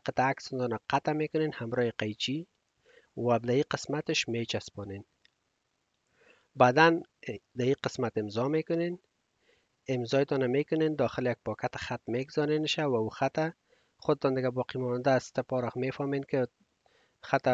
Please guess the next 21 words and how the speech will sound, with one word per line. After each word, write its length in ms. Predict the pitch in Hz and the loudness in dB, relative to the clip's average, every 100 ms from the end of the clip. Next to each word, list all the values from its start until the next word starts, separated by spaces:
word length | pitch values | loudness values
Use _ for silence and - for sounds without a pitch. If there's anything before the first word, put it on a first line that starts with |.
| 117 120 117 | 4 2 0
دانش 300 | 127 123 - | 0 2 0
بند 280 | 117 123 131 | 0 0 -2
می‌کنین، 440 | 135 - 135 127 | -2 -4 -4 -4
مور 240 | 131 120 110 | -2 -2 -2
لاک 220 | 117 127 - | -4 -6 -6
می‌کنین، 400 | 131 135 131 120 | -6 -4 -4 -4
بارای 320 | 110 110 113 | -4 -2 -4
ستم 320 | - - 120 | -4 -6 -4
میمونین 460 | 127 131 131 135 127 | -4 -4 -4 -4 -2
و 60 | |
از 160 | 113 - | -4 -4
طریق 280 | 107 120 139 | -6 -4 -2
لپوست 560 | 113 - 139 165 - _ - - - _ 139 | -2 -2 -4 -4 -8 _ -20 -20 -20 _ -2
و 120 | 123 120 | 0 -2
آدرس 500 | 123 117 113 143 - | -4 -2 0 -2 0
آی 340 | 147 101 117 113 | 0 0 0 -2
ان 80 | 110 | -4
تی 200 | 110 156 | -2 -2
اس 260 | 202 - - - - | -2 -8 -16 -10 -6
روان 420 | 95 98 98 90 | -4 -4 -6 -8
می‌کنین. 640 | - - 98 - 104 107 | -12 -12 -12 -12 -16 -18